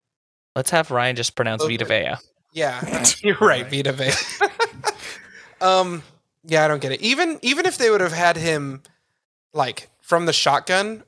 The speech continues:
Speaker 2: run up the gut as a quarterback
Speaker 1: Yeah, like a design run.
Speaker 2: that would have been better than a sneak because it's
Speaker 1: Yes.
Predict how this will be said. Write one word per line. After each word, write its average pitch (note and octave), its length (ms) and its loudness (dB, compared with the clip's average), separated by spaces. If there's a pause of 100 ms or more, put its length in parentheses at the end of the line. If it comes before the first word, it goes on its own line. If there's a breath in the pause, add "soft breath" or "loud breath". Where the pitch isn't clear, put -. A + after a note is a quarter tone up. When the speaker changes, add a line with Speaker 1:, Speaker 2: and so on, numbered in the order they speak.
(140)
Speaker 2:
run E3+ 300 4
up F3 160 2
the E3 80 -2
gut D#3 260 2
as E3 200 -2
a D3 40 -6
quarterback D#3 720 -2 (220)
Speaker 1:
Yeah, B3+ 160 6
like A#2 140 2
a - 20 2
design A2+ 340 2
run. C#3+ 200 2 (1000 soft breath)
Speaker 2:
that F3 180 6
would F3+ 80 2
have E3 80 0
been D#3+ 120 0
better D3 280 4
than C#3 160 -2
a C3 80 -2
sneak - 580 -4
because F3+ 300 -2
it's G3 80 4
Speaker 1:
Yes. - 300 -2